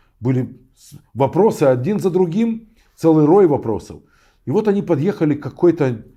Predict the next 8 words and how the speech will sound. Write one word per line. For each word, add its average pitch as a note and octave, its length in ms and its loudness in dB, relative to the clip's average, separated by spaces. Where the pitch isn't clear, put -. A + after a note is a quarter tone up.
небольшой C3 540 0
дверце F#3 680 -2
в - 200 -14
каменной D#3+ 440 -2
стене, C3+ 540 -6
какое-то C#3+ 320 -6
полуподвальное D3 760 -2
помещение. F#3+ 680 -8